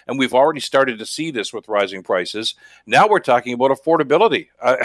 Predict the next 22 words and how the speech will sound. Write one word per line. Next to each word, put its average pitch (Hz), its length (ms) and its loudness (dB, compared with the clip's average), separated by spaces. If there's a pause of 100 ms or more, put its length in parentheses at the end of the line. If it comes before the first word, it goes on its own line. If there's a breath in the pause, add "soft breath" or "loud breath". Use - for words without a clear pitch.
(160)
<laughs> - 240 -20
you 127 100 0
know, 139 80 4
we 135 200 0
have 180 240 2
to 127 120 -2
eat, 143 380 -6
and, 120 360 -4
and 123 140 0
all 151 160 4
of 160 80 -2
a 139 60 -6
sudden, 143 340 0
if 110 140 -8
the - 80 -14
cost 139 380 -2
of 117 100 -16
tomatoes 139 580 0
or 95 60 -10
grapes 139 440 -2
or 98 160 -6 (280 loud breath)
whatever, 120 580 2